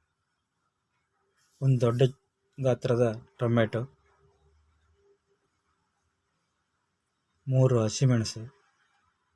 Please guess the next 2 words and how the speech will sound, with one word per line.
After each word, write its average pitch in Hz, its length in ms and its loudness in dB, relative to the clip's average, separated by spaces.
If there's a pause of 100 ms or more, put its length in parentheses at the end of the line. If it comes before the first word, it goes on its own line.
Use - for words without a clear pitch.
(760)
ಹೆಚ್ಚಿಟ್ಕೊಳ್ತಿದ್ದೇನೆ. 110 840 -10 (4000)
ಹಾಗೂ 127 200 0